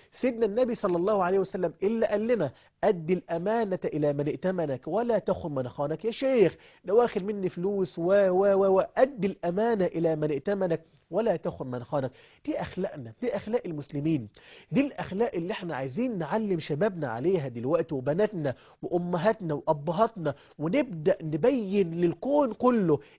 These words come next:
إن دوت الإسلام ودي أخلاق الإسلام. حضراتكم عارفين قصة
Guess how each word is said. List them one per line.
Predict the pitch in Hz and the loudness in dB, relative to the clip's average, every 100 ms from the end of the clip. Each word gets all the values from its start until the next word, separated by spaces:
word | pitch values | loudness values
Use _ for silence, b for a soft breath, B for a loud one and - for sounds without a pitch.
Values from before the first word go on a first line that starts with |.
| - | -6
إن | 160 160 | -2 -2
دوت | 226 175 156 | 2 0 -2
الإسلام | 147 127 143 147 123 110 b b | -10 -6 0 2 2 -4 b b
ودي | - 175 151 | -4 -2 -2
أخلاق | - 135 127 | -2 -2 -2
الإسلام. | 127 131 139 131 117 - B B | -6 -10 -4 -2 -2 -8 B B
حضراتكم | 156 139 170 196 - 120 | -2 2 2 2 -2 -6
عارفين | 123 117 196 | -6 -2 -4
قصة | - 233 - 175 | 0 -2 -2 -8